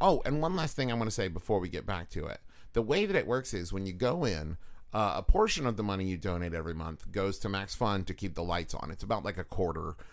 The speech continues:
of your money. But the rest of it goes directly to the shows that you listen to. So when you donate, you're asked which shows you actually listen to. You select those, and that's where your money goes. So if you would like to consider becoming a donor,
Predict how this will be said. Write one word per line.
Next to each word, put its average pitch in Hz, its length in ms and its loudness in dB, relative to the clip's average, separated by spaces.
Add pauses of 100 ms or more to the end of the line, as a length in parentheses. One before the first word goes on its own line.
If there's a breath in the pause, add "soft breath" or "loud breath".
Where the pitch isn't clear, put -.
(120)
of 87 180 -2
your 87 120 -4
money. 80 280 -6 (160 loud breath)
But 113 140 2
the 131 60 6
rest 143 440 2
of 110 160 4
it 87 300 -4
goes 110 200 6
directly 110 600 2
to 113 160 -2
the 101 100 0
shows 87 520 -2
that 85 160 -8
you 85 120 -6
listen 82 420 -4
to. - 280 -8 (440 soft breath)
So 110 220 4
when 120 300 4
you 139 100 6
donate, 110 640 2
you're 107 320 2
asked 113 480 0
which 101 220 0
shows 104 580 2
you 98 160 2
actually 92 300 0
listen 101 320 0
to. 85 280 -2 (240 soft breath)
You 92 120 -2
select 113 440 4
those, 85 400 -2
and 131 120 0
that's 160 180 0
where 196 100 6
your 196 120 4
money 233 220 8
goes. - 340 -6 (240 soft breath)
So 123 440 4
if 104 160 -4
you 110 60 -2
would 113 140 2
like - 160 0
to 147 80 -8
consider 120 360 2
becoming 104 460 0
a 135 60 -2
donor, 76 380 -4